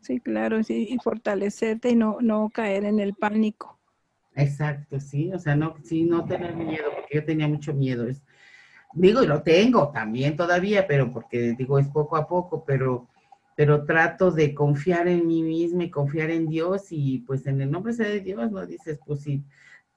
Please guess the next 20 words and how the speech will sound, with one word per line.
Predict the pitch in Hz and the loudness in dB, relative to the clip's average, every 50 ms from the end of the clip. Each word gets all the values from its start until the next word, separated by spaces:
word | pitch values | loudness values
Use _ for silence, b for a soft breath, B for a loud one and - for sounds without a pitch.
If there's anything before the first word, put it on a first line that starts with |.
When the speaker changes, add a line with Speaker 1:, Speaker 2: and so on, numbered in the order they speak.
| _ _ - | _ _ 0
Speaker 2:
obedecer | - - 196 226 240 240 240 240 240 285 294 294 - | 2 4 6 6 4 4 4 4 4 4 4 4 2
también, | 254 214 185 175 175 175 160 151 143 | 0 2 2 2 0 0 2 2 2
¿no? | 151 180 214 | 2 0 0
Si | - 220 190 | 0 0 0
nos | 175 175 175 | 0 0 -2
están | - 190 196 196 | 0 -2 -2 0
diciendo, | 202 208 196 - 190 175 170 165 156 | -2 -4 -4 -2 -2 -2 -2 -2 0
"No | 151 151 151 | 0 -2 -2
salgas, | 147 151 160 156 165 170 170 170 165 160 160 | -2 0 0 2 2 0 -2 -4 -4 -4 -4
no | 156 151 143 | -2 -2 0
esto", | 147 151 156 151 - 170 156 - - | 0 0 -2 -4 -6 -10 -14 -12 -8
pues, | - 214 220 | -4 0 0
no | 240 269 | 0 0
hacerlo, | 285 285 - 294 285 277 247 190 170 | 0 -2 0 0 2 2 2 0 2
nada | 175 180 202 | 2 2 2
más | 226 233 | 2 2
lo | 240 254 | 2 2
indispensable, | 254 233 254 - - 254 240 247 262 277 262 240 190 147 | 0 0 -2 -2 -4 -4 -2 0 2 2 2 2 0 0
tampoco | - - 143 139 143 170 - - 185 190 | 0 0 -2 -2 -4 -6 -8 -4 -2 0
es | 185 185 185 - | 0 0 -2 -4